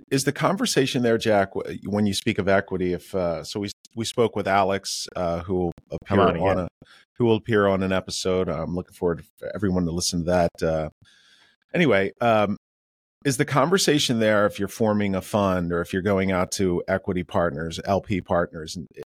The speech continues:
Speaker 1: how do you, how do you have that discussion? "Hey, uh, we need your money, but you're not gonna get any returns for the first few years."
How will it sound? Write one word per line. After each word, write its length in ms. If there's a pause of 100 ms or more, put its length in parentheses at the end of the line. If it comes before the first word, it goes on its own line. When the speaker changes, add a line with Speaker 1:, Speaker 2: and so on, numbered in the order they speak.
(180)
Speaker 1:
how 200
do 80
you, 200
how 160
do 80
you 100
have 120
that 140
discussion? 440
"Hey, 300
uh, 280 (1080)
we 80
need 220
your 80
money, 340 (720)
but 340
you're 140
not 220
gonna 120
get 280
any 240
returns 500
for 260
the 80
first 340
few 180
years." 400